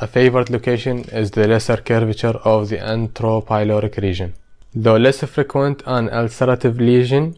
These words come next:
on the greater curvature is more likely to be malignant rather than benign. يعني هنا احنا مو قلنا ال lesser curvature هو أربعين بالمية وال greater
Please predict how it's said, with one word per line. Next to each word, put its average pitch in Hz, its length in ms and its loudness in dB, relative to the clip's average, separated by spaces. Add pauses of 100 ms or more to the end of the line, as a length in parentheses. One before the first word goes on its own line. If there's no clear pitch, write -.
(140)
on 117 260 0 (120)
the 107 80 2 (100)
greater 120 380 2 (120)
curvature 117 520 -2 (340)
is 120 200 -4 (140)
more 123 160 4 (120)
likely 123 340 0
to 120 60 -2 (120)
be 113 100 0 (280)
malignant 135 480 0 (100)
rather 127 380 0
than 120 260 -2
benign. 98 420 -2 (680)
يعني 104 180 0
هنا 110 320 0
احنا 104 160 -2
مو 110 120 2
قلنا 110 320 0
ال 110 200 0
lesser 110 140 -4
curvature 113 460 -2
هو 107 240 0
أربعين 107 380 0
بالمية 107 460 0
وال 107 320 2
greater 110 320 0